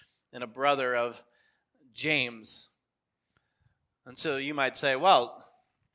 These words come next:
who is James? A-, and, and did he actually have a brother named Jude? And in fact, who is Jude? Who is this guy? Is this some, this some guy off the street that decided to write a letter to the churches and, and we somehow accidentally got it? Is it just a,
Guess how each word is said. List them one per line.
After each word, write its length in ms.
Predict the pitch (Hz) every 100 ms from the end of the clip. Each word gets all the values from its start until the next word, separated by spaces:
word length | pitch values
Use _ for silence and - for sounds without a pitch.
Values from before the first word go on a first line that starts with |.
| _ - _ -
who 180 | 180 151
is 120 | 127
James? 600 | 123 120 165 190 - - _ _ -
A-, 40 | 135
and, 440 | 143 139 127 123
and 220 | 131 123
did 180 | 143 151
he 160 | 151 139
actually 380 | 143 - 151
have 180 | 139 135
a 60 | 135
brother 320 | 127 127 131
named 240 | 135 139
Jude? 240 | 151 226 139
And 120 | 123
in 140 | 123
fact, 300 | 135 135 -
who 160 | - 196
is 160 | 147 113
Jude? 340 | 165 220 139 - -
Who 100 | 190
is 160 | 220 -
this 220 | 139 -
guy? 240 | 127 117
Is 80 | 120
this 140 | 151 -
some, 280 | 160 147 - - -
this 80 | 135
some 220 | 156 135
guy 260 | 139 139
off 260 | 143 147 147
the 60 | 127
street 400 | - 160 185 170
that 160 | 127
decided 380 | 123 - 139 135
to 80 | 135
write 160 | 135
a 60 | 127
letter 220 | 131 143
to 80 | 135
the 140 | 123
churches 460 | 123 139 151 185 139
and, 120 | 123 - -
and 160 | 131 131
we 120 | 143
somehow 460 | 139 147 139 139 135
accidentally 680 | 135 143 147 139 147 139 127
got 240 | 135 165
it? 160 | 190 127
Is 160 | 123
it 120 | 135
just 240 | 120 147
a, 120 | -